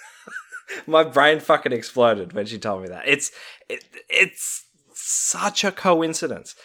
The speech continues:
And it wasn't like I'd just been looking at general C I A stuff those couple of weeks. It was specifically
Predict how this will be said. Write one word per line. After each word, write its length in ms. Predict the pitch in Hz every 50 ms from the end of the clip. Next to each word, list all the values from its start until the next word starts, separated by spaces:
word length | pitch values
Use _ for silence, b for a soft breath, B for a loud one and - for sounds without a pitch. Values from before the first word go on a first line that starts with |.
| b b b
And 240 | - 170 180 190 - - - -
it 160 | 190 196 185
wasn't 320 | 208 214 214 226 208 202
like 280 | 190 190 190 185 - 143
I'd 200 | 170 175 147 -
just 240 | 165 170 - - -
been 180 | 156 151 147
looking 320 | 147 147 147 156 143 131 131
at 160 | 120 123 -
general 640 | - 139 135 135 143 139 131 127 123 117 117 - _ _ _ _ _ _ _
C 280 | - - - 151 143
I 280 | 135 127 120 113 120 131
A 80 | 131
stuff 340 | 131 - - 127 - - -
those 220 | - 104 101 104 -
couple 280 | - 107 - - 104
of 60 | 98
weeks. 220 | 98 98 95 - -
It 100 | - 160
was 240 | 156 156 139 - -
specifically 1120 | - - - 156 - - - 196 190 - 190 175 - - 170 151 131 123 123 123 -